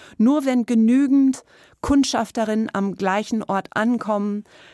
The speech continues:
Das ist dann ein Quorum, das ist, sind die Forschungsarbeit von, von Tom Seeley in den U S A. Der hat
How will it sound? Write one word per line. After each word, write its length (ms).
Das 160
ist 240
dann 140
ein 220
Quorum, 540
das 180
ist, 140
sind 200
die 60
Forschungsarbeit 840
von, 420
von 260
Tom 260
Seeley 440
in 120
den 180
U 120
S 200
A. 320
Der 100
hat 160